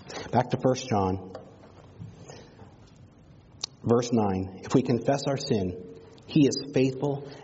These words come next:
and just to forgive us our sins and cleanse us from all unrighteousness."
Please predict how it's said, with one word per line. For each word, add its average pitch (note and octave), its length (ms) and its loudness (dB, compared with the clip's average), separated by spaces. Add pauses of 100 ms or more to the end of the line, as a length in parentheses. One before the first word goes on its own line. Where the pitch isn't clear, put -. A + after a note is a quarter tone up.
and G#2+ 180 2
just A#2+ 480 2
to B2+ 80 2
forgive B2 380 2
us - 280 -2
our C3+ 160 0
sins F#2+ 560 -2 (540)
and A#2+ 180 2
cleanse C3+ 360 2
us - 280 -6 (360)
from A2 160 0
all G#2 560 2
unrighteousness." G2 920 -6